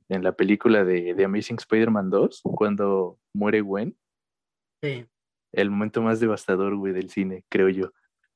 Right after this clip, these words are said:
Speaker 2: Ah, básicamente porque es Emma Stone, güey. Ya, si hubiera sido otra actriz, me valdría tres kilos de verga, güey, pero, pero como es
Speaker 1: <laughs> Seguramente, güey.
Speaker 2: Emma Stone, güey, pues, no, sí me dolió. Pero sí, o sea, regresamos a este punto de que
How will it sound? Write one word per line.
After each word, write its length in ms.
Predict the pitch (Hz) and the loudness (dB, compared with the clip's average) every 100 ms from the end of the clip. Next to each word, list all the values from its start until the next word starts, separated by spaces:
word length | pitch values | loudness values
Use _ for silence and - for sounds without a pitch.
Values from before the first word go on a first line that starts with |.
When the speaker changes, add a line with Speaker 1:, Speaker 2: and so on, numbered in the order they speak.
| _ | _
Speaker 2:
Ah, 140 | 185 | -10
básicamente 520 | 220 294 320 214 202 247 | -6 -4 -4 -2 -2 -2
porque 260 | 170 - | -4 -2
es 80 | 170 | 0
Emma 160 | 180 208 | 2 2
Stone, 340 | - 151 147 143 | 0 -4 -4 -6
güey. 200 | 123 123 | -10 -6
Ya, 300 | 156 175 185 | -4 -4 -6
si 100 | 233 | -6
hubiera 220 | 269 294 | -2 0
sido 180 | 302 285 | 2 0
otra 180 | 285 190 | 2 -2
actriz, 360 | - 180 196 | 0 4 4
me 100 | 220 | 4
valdría 340 | 190 143 147 160 | 0 2 0 0
tres 220 | 175 165 | -4 -8
kilos 280 | - 170 160 | -4 -2 -2
de 100 | 120 | -6
verga, 340 | 117 123 117 _ | -8 -8 -10 _
güey, 100 | _ | _
pero, 180 | 110 - _ _ | _ -20 _ _
pero 140 | 170 | 0
como 180 | 262 214 | 2 2
es 60 | 196 | 0
Speaker 1:
<laughs> 0 | |
Seguramente, 600 | 110 110 113 104 104 101 | 0 -2 -2 -4 -2 -2
güey. 140 | 95 | 0
Speaker 2:
Emma 120 | - | -2
Stone, 360 | 185 190 175 180 | -4 -4 -6 -4
güey, 220 | 185 190 | -8 -10
pues, 160 | _ _ _ | _ _ _
no, 160 | 135 | -20
sí 120 | 131 156 | _ -12
me 120 | 143 | -10
dolió. 200 | 123 120 _ _ _ _ _ _ - | -12 -16 _ _ _ _ _ _ -8
Pero 120 | 196 | -6
sí, 160 | 269 - | -6 -6
o 40 | |
sea, 180 | 190 202 | -4 -4
regresamos 500 | 220 220 214 262 277 | -6 -8 -8 -8 -10
a 40 | 262 | -10
este 120 | 254 | -10
punto 260 | 226 226 233 | -8 -6 -4
de 120 | 175 | -4
que 280 | 147 135 | -4 -8